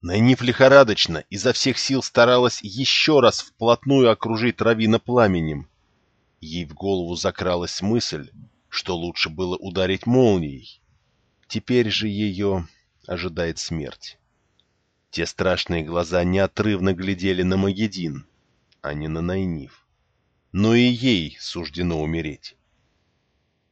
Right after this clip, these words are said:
Жидкое пламя прорезало колоннаду.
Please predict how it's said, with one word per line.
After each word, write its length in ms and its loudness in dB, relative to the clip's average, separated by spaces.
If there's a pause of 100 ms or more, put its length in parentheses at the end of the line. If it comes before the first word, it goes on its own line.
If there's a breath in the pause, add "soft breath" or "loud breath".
(180)
Жидкое 460 -4
пламя 480 4
прорезало 640 2
колоннаду. 680 0